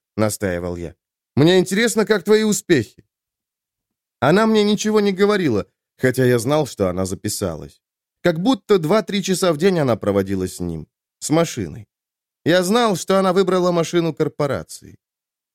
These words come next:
«Неплохо», отвлеченно ответила она. «Справилась со своим отцовским комплексом?»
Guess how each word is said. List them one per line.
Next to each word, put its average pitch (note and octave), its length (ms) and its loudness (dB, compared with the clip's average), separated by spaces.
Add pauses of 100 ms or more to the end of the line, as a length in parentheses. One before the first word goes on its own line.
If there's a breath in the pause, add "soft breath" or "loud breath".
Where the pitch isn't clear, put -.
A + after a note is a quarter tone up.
(500)
«Неплохо», F#3+ 600 0 (280)
отвлеченно G#2+ 720 0
ответила F#2 520 -6
она. F2+ 220 -12 (840)
«Справилась F#3 720 2
со C3+ 120 0
своим C#3 300 2
отцовским A#2+ 540 0
комплексом?» F#2 720 -4